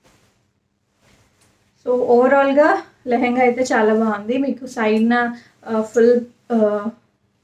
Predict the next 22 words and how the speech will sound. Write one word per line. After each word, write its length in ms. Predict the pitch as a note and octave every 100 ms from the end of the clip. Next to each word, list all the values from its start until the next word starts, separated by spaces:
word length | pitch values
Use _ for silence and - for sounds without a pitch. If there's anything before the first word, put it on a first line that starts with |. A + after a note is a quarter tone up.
| _ _ _ A3+ A3
ఎలా 240 | A#3 A#3+
ఉంటుందో 380 | A#3+ A#3 A#3 A#3
అవుట్‌పుట్ 440 | A3 G#3+ A3+ A#3
అనేది 600 | A3+ G#3+ G#3+ C#4+ D4 A#3
పెట్టి 320 | A#3+ A3 G#3+ A#3+
చూపిస్తాను. 1000 | A#3 G#3 G#3 - G#3 A3 F4 F#4 - _ _ A#3
ఆ, 40 | A3 A3 A3 A3+ A#3+ -
కలర్ 260 | D4+ D4 D#4
కాంబినేషన్ 480 | D#4 C#4 C#4 C#4+ D4
అయితే 220 | B3 C4
బాగుంది. 640 | A#3 G#3+ G#3+ A3+ C4 C4 C#4+
ఈ 40 |
semi 340 | D4 B3+ C4
stitched 400 | D4+ D#4+ D#4+ D4
అని 120 | C#4+ C4+
చెప్పాను 420 | A#3 B3 A#3+ A#3
కదా, 380 | A3 B3 E4+ F#4+
మనకి 460 | D#4 A#3+ A#3 A#3 A#3
waist 520 | G#3 A3 A#3 - -
వచ్చి 540 | B3+ B3 C4+ C#4 C#4 A3
ఇంత 340 | A#3 A#3+ C#4
వస్తుందన్నమాట. 840 | A#3+ - B3 A#3 A3+ A#3+ - -